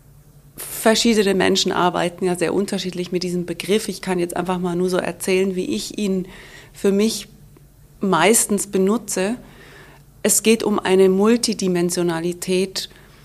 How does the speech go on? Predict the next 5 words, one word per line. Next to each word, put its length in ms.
also 460
zu 240
untersuchen, 1120
inwiefern 880
Menschen 840